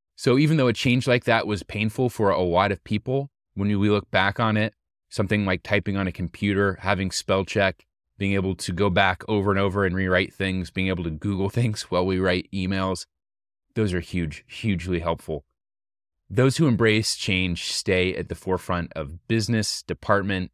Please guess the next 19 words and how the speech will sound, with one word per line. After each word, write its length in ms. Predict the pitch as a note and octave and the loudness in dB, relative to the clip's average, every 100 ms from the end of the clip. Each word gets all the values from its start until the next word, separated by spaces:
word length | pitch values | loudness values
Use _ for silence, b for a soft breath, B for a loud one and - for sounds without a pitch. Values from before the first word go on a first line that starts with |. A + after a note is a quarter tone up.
| - | -12
technology, 880 | F2+ - G2 G#2 G#2+ G#2 G2+ F#2+ F#2+ _ _ _ _ _ _ A2+ | -12 -4 -2 0 0 0 0 0 -4 _ _ _ _ _ _ -2
and 180 | A2+ | 0
they 140 | G2+ F2 | 0 0
win. 360 | D2 C2+ - - _ _ _ _ _ | -2 -8 -12 -18 _ _ _ _ _
Use 340 | F2 A2+ D3 C3 | -2 2 2 0
these 180 | D#3 - | -2 -4
steps 460 | - A2+ - - | 0 0 0 -8
for 380 | - G#2 G2 F#2+ | -6 0 0 0
scheduling 600 | - - D#3+ C#3 D3 C#3+ | -2 -4 -2 0 0 2
your 140 | C3 | 0
interview, 480 | A2 A#2+ A2 A2 A2 - | 0 0 0 2 0 -2
communicating 800 | A2 G#2 B2 B2 B2+ A2+ G2+ F#2 - | -4 -2 -2 0 0 2 0 -4 -4
during 320 | A#2 A#2+ B2+ | -2 0 0
your 100 | A#2 | -2
interview, 460 | G#2+ A2 G2 G2+ | -2 -2 0 0
and 180 | - E2+ | -2 -6
throughout 580 | - F#2+ - - G#2 - | -6 -8 -8 -4 -4 -2
your 160 | F#2 F2 | -4 -4
career. 600 | - E2 F2+ F2+ F2+ | -6 -4 -2 0 -2